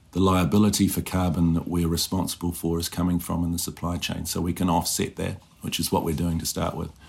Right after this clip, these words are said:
There's two areas that we're really focusing on. One that we have no control over, which is shipping. That will be something that will improve if more people are interested in doing this. It's kind of,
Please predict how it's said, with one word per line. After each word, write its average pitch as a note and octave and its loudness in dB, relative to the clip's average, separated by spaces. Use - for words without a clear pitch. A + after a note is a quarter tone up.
There's - 2
two D3 6
areas G#2 4
that D#2+ 0
we're E2+ 2
really F2 4
focusing E2+ 0
on. E2 0
One G#2+ 4
that G#2+ 4
we F2 0
have D#2+ 2
no F2 2
control E2 -4
over, E2 -6
which E2 -6
is - -4
shipping. D#2+ -4
That - 2
will G2 4
be F2 4
something F#2+ 2
that D#2+ 0
will E2+ 2
improve E2+ 0
if - -2
more F2 6
people E2+ -2
are D#2+ -2
interested D#2+ -6
in D2+ -6
doing D#2 -4
this. D#2 -6
It's - -6
kind F2+ 2
of, D#2 -2